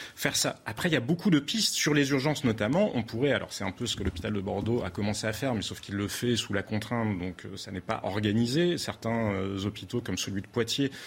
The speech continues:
ont commencé à le faire, c'est-à-dire de la régulation. C'est-à-dire, ça ne sert à rien que tout le monde aille aux urgences en même temps. Vous pouvez d'abord appeler et en fonction de la, du caractère d'urgence, euh, de, de la condition que vous décrivez,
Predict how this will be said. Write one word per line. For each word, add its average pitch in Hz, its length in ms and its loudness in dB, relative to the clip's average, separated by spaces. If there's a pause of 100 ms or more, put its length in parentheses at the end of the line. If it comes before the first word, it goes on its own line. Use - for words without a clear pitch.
(220)
ont 101 40 -6
commencé 104 380 0
à 98 40 -2
le 101 60 -4
faire, 160 220 -2
c'est-à-dire 113 440 0
de 110 100 2
la 101 120 4
régulation. 117 580 0
C'est-à-dire, 98 380 -6
ça - 160 0
ne 107 60 4
sert 107 200 2
à 113 80 2
rien 135 200 4
que 113 100 0
tout 120 160 -4
le 131 60 8
monde 139 180 6
aille 107 240 2
aux 101 60 -2
urgences 104 560 2 (400)
en 107 100 6
même 104 240 4
temps. 180 280 2
Vous 110 120 -4
pouvez 107 320 2
d'abord 120 480 4
appeler 110 500 0
et 104 220 -2 (140)
en 113 100 4
fonction 120 460 2
de 110 100 2
la, 104 400 4
du 101 220 -8
caractère 135 480 0
d'urgence, 113 580 2
euh, 101 320 -4
de, 98 200 -6
de 95 280 -4
la 95 140 -2
condition 110 480 0 (340)
que - 80 -2
vous 98 160 0
décrivez, 107 640 2